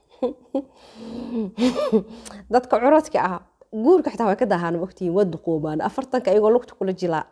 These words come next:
kula jiraanay arkayaan. Ayagoo soddon iyo shanta lugta kula jiraanay arkayaan. Guurka xitaa way ka weynaadaan. Waqtigooda way dhaafta-, way dhaafaan dadka curadka ah. Leanna waxay isa saaraan mas-uuliyadda. Ala fikra, mas-uuliyaddaasna Allah subxaanahu wa tacaala nooguma seejinaayo.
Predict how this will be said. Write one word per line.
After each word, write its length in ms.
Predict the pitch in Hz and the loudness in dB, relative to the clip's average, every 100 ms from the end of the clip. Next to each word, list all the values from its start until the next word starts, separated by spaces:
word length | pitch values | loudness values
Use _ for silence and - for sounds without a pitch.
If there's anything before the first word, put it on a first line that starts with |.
| - | -16
kula 200 | - 214 | -8 -4
jiraanay 380 | 185 170 160 156 | -4 -4 -4 -6
arkayaan. 500 | - - - - - - - - - 233 - | -10 -14 -10 -8 -8 -12 -20 -20 -16 -14 2
Ayagoo 300 | 220 277 277 | 4 6 6
soddon 300 | 254 240 262 | 4 4 4
iyo 80 | 262 | 2
shanta 240 | 320 285 | 0 0
lugta 240 | 262 269 - | -2 -2 -8
kula 200 | - 220 | -6 -4
jiraanay 400 | 196 196 185 175 | -2 0 0 0
arkayaan. 640 | - - 165 156 160 151 170 | -2 -6 -4 -2 -2 -2 2
Guurka 400 | 202 311 320 - | 6 8 6 2
xitaa 260 | 185 180 175 | -4 -2 0
way 120 | 190 | 0
ka 140 | 190 226 | 2 2
weynaadaan. 520 | 208 175 151 151 170 | 2 2 -2 0 0
Waqtigooda 400 | 262 - 208 208 | 0 0 0 2
way 120 | 220 | 2
dhaafta-, 380 | 185 170 - - - | 0 -4 -8 -12 0
way 120 | 208 | 2
dhaafaan 380 | 240 175 - 165 | 2 0 -2 -4
dadka 240 | 185 185 - | -4 -6 -6
curadka 400 | 202 170 - - | -4 -4 -6 -16
ah. 80 | - - - - - | -16 -20 -20 -20 -8
Leanna 260 | 190 214 190 | -2 0 0
waxay 220 | 185 185 | -2 -6
isa 180 | - 190 | -6 -12
saaraan 380 | - 156 160 160 | -14 -10 -4 -2
mas-uuliyadda. 600 | 160 - 165 165 175 160 160 - _ - | -2 -4 -4 2 2 2 -6 -14 _ -6
Ala 140 | 180 | -6
fikra, 240 | 185 226 208 | -2 -2 -2
mas-uuliyaddaasna 680 | 196 220 233 202 185 175 - | -2 -2 0 2 0 -2 -6
Allah 200 | 165 175 | -4 -6
subxaanahu 400 | 170 156 160 160 156 | -6 -12 -10 -8 -6
wa 40 | |
tacaala 300 | 147 151 156 | -4 -4 -2
nooguma 320 | 156 151 175 | -2 -2 -4
seejinaayo. 680 | 170 156 147 165 156 143 | -4 -8 -6 -4 -4 -4